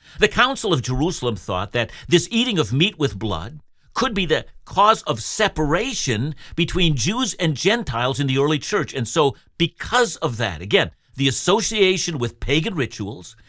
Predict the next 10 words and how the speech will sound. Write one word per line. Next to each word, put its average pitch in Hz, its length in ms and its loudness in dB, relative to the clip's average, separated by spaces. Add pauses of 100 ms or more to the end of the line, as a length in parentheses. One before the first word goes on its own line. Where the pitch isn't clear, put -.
(140)
and 160 140 4
because 180 260 0
it 185 120 -2
could - 180 -2
cause 143 320 2
rancor 143 840 0 (200)
between - 380 0
Jews 196 520 0
and 170 180 2
Gentiles, 101 880 -2